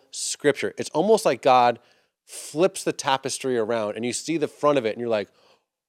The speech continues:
"Whoa." It, it,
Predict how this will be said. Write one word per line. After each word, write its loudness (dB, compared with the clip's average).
"Whoa." 4
It, 4
it, 2